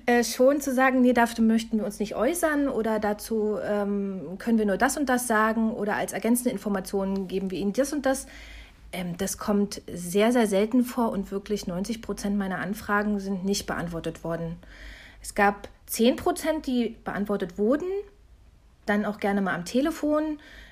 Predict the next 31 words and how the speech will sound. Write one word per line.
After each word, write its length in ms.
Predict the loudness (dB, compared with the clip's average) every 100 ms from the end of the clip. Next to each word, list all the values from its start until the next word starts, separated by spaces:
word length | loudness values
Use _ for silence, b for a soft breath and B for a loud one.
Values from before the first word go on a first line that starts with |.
| b
mit 220 | -4 -2
einem 100 | -2
kurzen 320 | 0 -2 0 0
Hinweis 840 | 2 2 2 4 2 0 -8 -12
oder 380 | -6 -2 0 0
eben, 960 | 0 0 0 0 0 0 0 -2 -6 -12 -20
ja, 360 | -8 -4 -2 -2
man 420 | -6 -8 -6 -4
hat 120 | -4
uns 200 | -4 -6
doch 180 | -4 -4
ein, 140 | -4 -4
zwei 160 | -4
Fragen 340 | -4 -2 0 -2
beantworten 460 | -2 -4 -6 -6
können. 320 | 0 0 0 B B B B B B -4
Aber 520 | 0 4 4 4 0 -10 -20 -20 -20 -10
d-, 140 | -6 -6 -4
das 160 | -4
ist 140 | -2 -2
halt 120 | -2
eine 100 | 0
ganz 200 | 2 2
andere 560 | 2 4 4 4 2 0
Pressearbeit, 720 | -2 -2 0 0 2 2 0 0
nämlich 380 | 0 0 -4 -8
sehr 320 | -2 0 0
restriktiv 760 | -4 -6 -8 -6 -2 -2 -4
und, 420 | -4 0 0 -2 -8
ähm, 460 | -6 -4 -4 -6 -10 -14 -12 -12 -10 -12 -8
ja, 280 | -8 -8